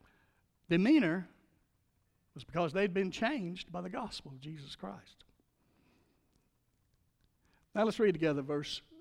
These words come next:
six. "And it came about that I was on my way, approaching Damascus about noontime.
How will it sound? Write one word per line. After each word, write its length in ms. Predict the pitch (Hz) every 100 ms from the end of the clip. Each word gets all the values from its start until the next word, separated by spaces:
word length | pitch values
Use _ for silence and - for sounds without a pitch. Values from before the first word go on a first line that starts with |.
| -
six. 520 | - 165 131 - - - _ _ _ _ _ _ _ _ _ _ _ _ _ _ _ _ _ _ _ _ - - - - - _ _ _ _ _ - _ _ _ _ _ -
"And 140 | 240
it 80 | -
came 200 | 247 240
about 400 | 202 190 202 202
that 100 | 175
I 140 | 180
was 380 | 170 165 147 - - -
on 200 | 185 196
my 160 | 185 170
way, 380 | 151 131 143
approaching 440 | 160 160 170 170 170
Damascus 640 | 151 160 165 - 160 139
about 300 | 156 156 151
noontime. 800 | 160 165 143 143 127 139 156